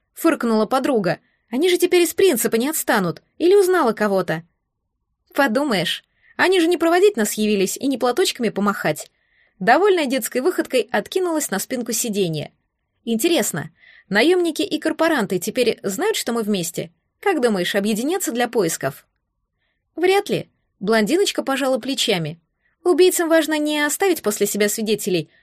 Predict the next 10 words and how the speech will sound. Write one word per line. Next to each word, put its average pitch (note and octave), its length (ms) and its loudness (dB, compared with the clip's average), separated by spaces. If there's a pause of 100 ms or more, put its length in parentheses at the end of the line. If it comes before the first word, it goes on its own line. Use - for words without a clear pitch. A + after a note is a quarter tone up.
(140)
а C4+ 100 -4
корпорантам D4 600 0
ты C#4+ 100 -2
нужна B3 480 0
живой G#3 480 -2
и - 160 -8
относительно A#3 640 -4
целой. D4+ 480 -2 (1040)
В G3 240 -4
к-, - 400 -10